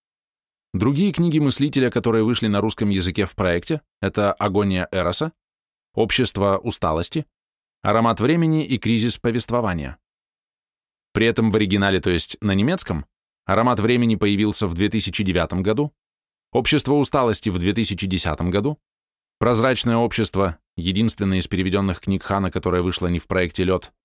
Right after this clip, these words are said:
и «Агония Эроса» в две тысячи двенадцатом году,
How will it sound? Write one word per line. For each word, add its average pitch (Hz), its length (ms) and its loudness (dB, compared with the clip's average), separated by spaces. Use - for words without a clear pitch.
и 92 80 0
«Агония 95 460 2
Эроса» 98 340 0
в 85 80 -2
две 90 140 0
тысячи 92 340 -4
двенадцатом 87 540 -2
году, 120 320 -2